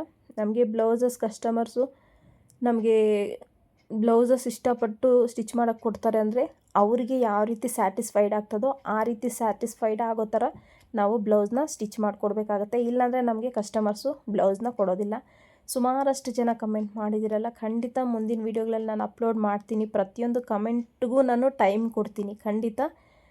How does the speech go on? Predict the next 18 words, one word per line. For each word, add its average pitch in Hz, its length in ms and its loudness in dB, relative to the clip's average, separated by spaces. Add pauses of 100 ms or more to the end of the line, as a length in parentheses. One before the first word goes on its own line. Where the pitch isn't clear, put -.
(280)
ಕೇಳಿರೋ 247 420 4 (220)
ಅಂಥ 226 200 -2 (180)
ಎಲ್ಲವನ್ನು 226 540 0
ನಾನು 233 260 -2 (440)
ಖಂಡಿತ 220 360 0
ಸ್ಕ್ರೀನ್‌ಶಾಟ್ 277 720 -4
ತೊಗೊಂಡಿದ್ದೀನಿ 214 500 -2
ನಾನು. 208 180 -2 (640)
ಆ, 226 120 -2 (680)
so 226 220 -2 (1160)
ನನಗೆ 233 340 2
ಆ 226 120 2
ಥರ 247 240 -2 (400)
ಒಂದು 220 240 0
ಬ್ಲೌಸಸ್ 214 460 2
ಬಂದಾಗ 214 340 -2 (240)
ಆ 196 160 -2
ರೀತಿಯಾಗಿ 208 520 -2